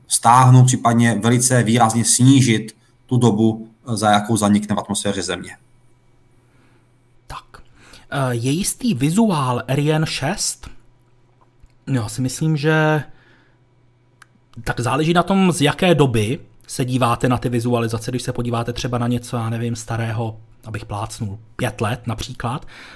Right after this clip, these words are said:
Speaker 2: tak se to určitě bude v některých ohledech lišit, ale myslím si, že ty vizualizace, které v posledních, já nevím, jednom nebo dvou letech, eh,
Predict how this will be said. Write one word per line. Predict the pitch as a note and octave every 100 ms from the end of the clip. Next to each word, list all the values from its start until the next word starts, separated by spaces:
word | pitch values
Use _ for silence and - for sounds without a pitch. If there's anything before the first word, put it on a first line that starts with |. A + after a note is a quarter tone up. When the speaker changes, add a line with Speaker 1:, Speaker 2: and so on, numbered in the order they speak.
| -
Speaker 2:
tak | -
se | -
to | D#3
určitě | C3+ - C#3
bude | B2 B2+ C3
v | B2
některých | B2 B2 C3 -
ohledech | B2 A#2+ C3+ -
lišit, | B2 - C3+ -
ale | B2+ B2
myslím | B2+ C3
si, | C3+
že | C#3+ C#3 - - - - - _
ty | - D3 C#3
vizualizace, | B2+ B2+ B2+ B2 B2+ -
které | - C#3 B2+ B2+ B2+ B2+ _ _ _
v | - -
posledních, | - - - C#3 B2 C3+ C#3 C3+ C3 - - -
já | G#2+ B2
nevím, | A2+ A2+ A2 G#2 G2+ - -
jednom | A2+ A2 B2 B2
nebo | A#2+
dvou | A#2+ A#2+ A#2
letech, | A2+ B2+ B2 A2+
eh, | -